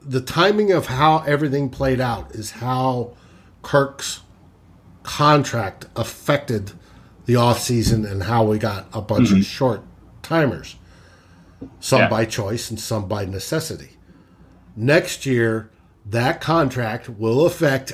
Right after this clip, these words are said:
Speaker 1: again, as we discussed, the need for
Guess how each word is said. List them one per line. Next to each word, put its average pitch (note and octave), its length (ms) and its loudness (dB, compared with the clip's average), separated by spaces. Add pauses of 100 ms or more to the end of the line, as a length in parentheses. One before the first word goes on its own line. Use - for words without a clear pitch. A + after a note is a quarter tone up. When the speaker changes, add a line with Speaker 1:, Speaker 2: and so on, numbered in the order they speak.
Speaker 1:
again, D#3 880 2 (360)
as F#2 180 -14
we G#2+ 160 -2
discussed, A#2 800 -6 (1080)
the A#2 160 4
need A2+ 420 4
for A2 380 -2